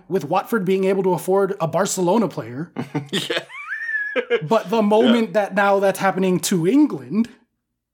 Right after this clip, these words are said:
Speaker 1: with some, with, like, some of the money getting chan-, funneled away,
Speaker 2: Mm.
Speaker 1: then it's a problem. Like, the rest of the world has already been annoyed that we don't get to have a league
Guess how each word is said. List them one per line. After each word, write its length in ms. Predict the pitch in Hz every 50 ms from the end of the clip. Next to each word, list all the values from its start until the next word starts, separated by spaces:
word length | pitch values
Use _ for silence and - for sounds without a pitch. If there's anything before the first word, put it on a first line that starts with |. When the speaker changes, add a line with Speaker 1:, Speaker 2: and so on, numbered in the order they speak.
| _ _ _ _ _ -
Speaker 1:
with 200 | 170 175 - -
some, 320 | - - 185 147 147 -
with, 220 | 175 190 175 -
like, 220 | 175 170 160 156 -
some 240 | - - 175 170 170
of 120 | 165 151
the 80 | 175 160
money 200 | 165 160 156 147
getting 200 | 156 147 147 147
chan-, 260 | - 170 160 160 160 - _
funneled 360 | - - 165 156 156 147 147
away, 560 | 143 139 170 214 226 175 151 151 156 156 - - - _ -
Speaker 2:
Mm. 140 | - 104 -
Speaker 1:
then 220 | 160 175 196 208
it's 140 | 226 - -
a 60 | 240
problem. 640 | 233 269 269 277 294 285 311 311 311 294 302 - - _ _ _ _ _ _ _ _ -
Like, 360 | 233 226 214 202 - - - _ _ _ _ _ _ _
the 100 | - 226
rest 260 | 226 226 247 262 - 320
of 80 | 285
the 60 | 269
world 320 | 269 190 226 262 247 220 175
has 160 | 180 208 180
already 360 | 196 202 214 214 214 196 208
been 200 | 175 147 196 202
annoyed 560 | 208 190 180 180 190 208 180 160 147 143 - - - _ _ _
that 140 | 165 160 151
we 100 | 170 196
don't 140 | 208 214 185
get 120 | 208 202
to 60 | 208
have 200 | 160 165 196 185
a 40 | 185
league 460 | 170 170 226 220 156 139 147 143 139